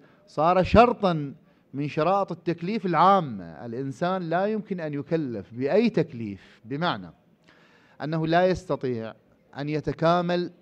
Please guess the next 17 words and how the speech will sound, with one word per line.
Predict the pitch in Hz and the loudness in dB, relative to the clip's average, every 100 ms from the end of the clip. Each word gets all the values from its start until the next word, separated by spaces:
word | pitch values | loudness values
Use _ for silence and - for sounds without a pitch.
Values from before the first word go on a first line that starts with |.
| - | -16
بأي | 135 123 170 - 240 262 226 | -8 -2 -2 4 4 6 6
ممارسة | 185 156 139 120 104 - | 6 8 6 6 2 2
يمارسها | 120 120 127 135 165 170 160 165 | 2 4 6 6 6 4 4 4
إذا | 123 127 | 2 2
كانت | 123 147 143 127 | 4 4 4 6
هذه | 139 131 127 | 8 8 6
الممارسة | 127 131 139 139 143 | 6 8 6 6 4
من | 123 113 | 4 6
غير | 104 98 | 4 4
عقل. | 90 90 87 82 _ _ _ _ _ _ - - - _ _ _ _ _ 139 | 0 -2 -6 -8 _ _ _ _ _ _ -20 -20 -20 _ _ _ _ _ -8
الإنسان | 151 156 151 180 196 | -6 -6 -4 -4 -4
عندما | 160 147 139 139 | -4 -6 -4 -4
يطلب | 139 160 156 | -4 -4 -6
منه | 135 147 139 123 | -6 -6 -6 -6
أن | 123 | -6
يقوم | 123 135 147 127 | -8 -6 -6 -6
بجملة | 117 131 131 | -8 -6 -6